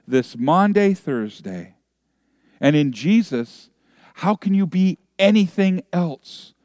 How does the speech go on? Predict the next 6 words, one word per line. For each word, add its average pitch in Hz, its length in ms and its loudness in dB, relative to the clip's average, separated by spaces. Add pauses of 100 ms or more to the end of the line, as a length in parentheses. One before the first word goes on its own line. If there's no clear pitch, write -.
(560)
but 123 200 -10
clean? 127 540 -8 (1800)
In 165 120 0
John 190 300 4
thirteen 196 460 -2
thirty-four, 185 720 -2